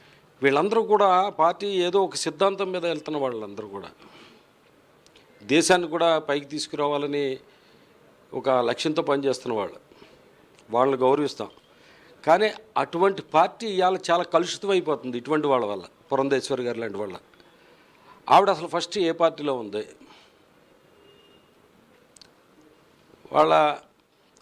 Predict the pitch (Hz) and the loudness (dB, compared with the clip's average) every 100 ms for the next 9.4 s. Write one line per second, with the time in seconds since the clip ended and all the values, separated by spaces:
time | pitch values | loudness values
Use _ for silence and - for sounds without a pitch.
0 | - 143 165 160 147 143 151 147 139 131 | -4 -2 0 0 0 -2 -4 0 -2 -2
1 | 123 120 120 120 107 104 98 98 - _ | -4 -6 -6 -8 -8 -10 -12 -16 -20 _
2 | - _ _ _ _ - _ _ _ - | -20 _ _ _ _ -20 _ _ _ -20
3 | - _ _ _ _ 139 170 196 202 170 | -20 _ _ _ _ 0 4 2 2 2
4 | 156 - - _ 127 135 175 185 - 143 | 2 -2 -18 _ -8 -6 -2 -4 -4 -2
5 | 151 165 160 160 156 135 131 123 113 107 | 0 4 2 2 -2 -2 -2 -4 -6 -6
6 | 104 104 - _ - _ _ _ _ _ | -8 -12 -14 _ -20 _ _ _ _ _
7 | _ _ _ _ - _ _ _ 143 180 | _ _ _ _ -20 _ _ _ 2 4
8 | 190 196 196 190 160 160 160 147 139 123 | 4 4 0 0 -2 -2 -4 -4 -4 -8
9 | 113 110 117 95 | -8 -10 -8 -10